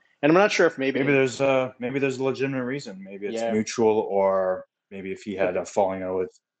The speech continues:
Speaker 2: David Stern at some point, they're both
Speaker 1: Yeah,
Speaker 2: um,
Speaker 1: possible, you know?
Speaker 2: yeah.
Speaker 1: Um,
Speaker 2: Mm-hmm.
Speaker 1: he, yeah, I don't know. Um, I'm not sure if there's anything you wanna add on that, or, or, uh, like, 'cause that's,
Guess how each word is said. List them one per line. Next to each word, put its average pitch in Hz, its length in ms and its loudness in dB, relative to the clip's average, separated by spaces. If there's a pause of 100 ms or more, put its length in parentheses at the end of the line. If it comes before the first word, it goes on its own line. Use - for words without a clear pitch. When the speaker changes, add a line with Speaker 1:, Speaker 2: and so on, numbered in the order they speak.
Speaker 2:
David 98 260 -4
Stern 107 280 -2
at 104 120 -4
some 104 220 -4
point, 104 320 -6
they're 92 80 -8
both 92 260 -10 (640)
Speaker 1:
Yeah, 202 240 -4 (260)
Speaker 2:
um, 87 220 -10
Speaker 1:
possible, 131 440 -6
you 98 140 -12
know? 107 260 -12
Speaker 2:
yeah. 95 280 -12 (100)
Speaker 1:
Um, 101 280 -14 (180)
Speaker 2:
Mm-hmm. 95 240 -8
Speaker 1:
he, 110 460 -8 (680)
yeah, 131 280 4 (180)
I 120 60 -8
don't 135 140 -4
know. 131 260 -2 (100)
Um, 107 600 -8
I'm 147 80 -4
not 170 120 4
sure 175 140 4
if - 80 2
there's 131 160 -2
anything 139 420 -4
you 120 120 -6
wanna 127 160 -4
add 113 220 -4
on 139 160 -4
that, 165 200 -6
or, 113 80 -6
or, 104 380 -10 (120)
uh, 107 60 -10 (140)
like, 104 160 -8
'cause 110 100 -10
that's, - 340 -4